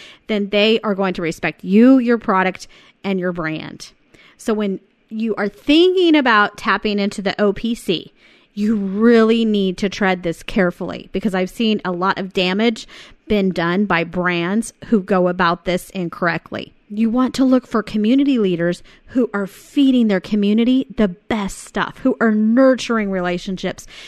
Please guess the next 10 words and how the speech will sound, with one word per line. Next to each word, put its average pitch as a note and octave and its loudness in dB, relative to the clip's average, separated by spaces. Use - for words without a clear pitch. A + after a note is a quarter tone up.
and G#3 -4
who B3 0
have G#3+ -4
community C#4 0
members F3 0
who A#3+ 0
are F#3+ -6
sitting C4+ -2
on G#3+ 0
the G3 -2